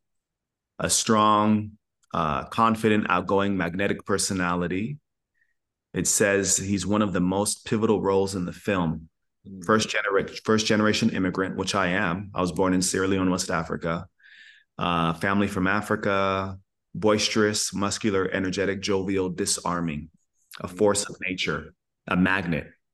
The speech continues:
Speaker 1: Right. So, yeah, that's the way he's described.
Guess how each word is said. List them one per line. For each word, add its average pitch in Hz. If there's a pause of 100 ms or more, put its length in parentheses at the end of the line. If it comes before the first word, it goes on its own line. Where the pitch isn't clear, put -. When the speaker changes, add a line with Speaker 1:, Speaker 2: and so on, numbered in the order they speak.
(880)
Speaker 1:
Right. 82 (140)
So, 90
yeah, 87
that's 87
the 101
way 95
he's 95
described. 101